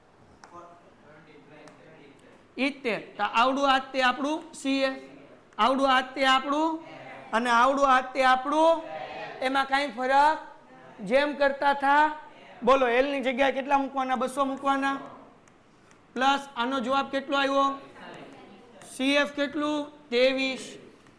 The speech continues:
એફ કેટલું દીકરાઓ? ચોવીસ. અને ગેપ કેટલાનો?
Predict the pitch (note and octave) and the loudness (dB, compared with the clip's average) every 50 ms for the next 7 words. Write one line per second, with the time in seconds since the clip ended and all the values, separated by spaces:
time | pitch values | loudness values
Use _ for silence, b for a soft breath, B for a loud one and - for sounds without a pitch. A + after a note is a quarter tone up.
0 | _ _ - B3 C4 C#4 C4+ - - D4 C#4+ C4+ D4 D4+ C4+ D4 C#4+ C#4+ C#4 C#4 | _ _ -4 -2 -2 -2 -2 -2 -2 -2 0 0 -2 -2 -2 -2 -2 0 4 6
1 | C4+ C4+ C4+ C4 C4+ C4 - - B3 B3 B3+ C4 C4 C4 C4 C4 C4 B3 B3+ - | 8 8 8 6 2 -4 -8 -6 0 2 4 4 4 2 0 -2 -4 -6 -8 -14
2 | - - - - - _ _ - G#3+ A3+ A#3+ A#3+ A3 G#3 B3 C4+ C4 C4 - C4 | -18 -20 -20 -20 -20 _ _ -8 -6 -6 -4 -6 -4 -2 -2 -2 -2 -2 -4 -4
3 | B3+ C4 C4+ C4 C4 C4 C4 C4 B3+ B3 B3 - | -4 -2 -2 -2 -2 -2 -4 -4 -6 -6 -8 -12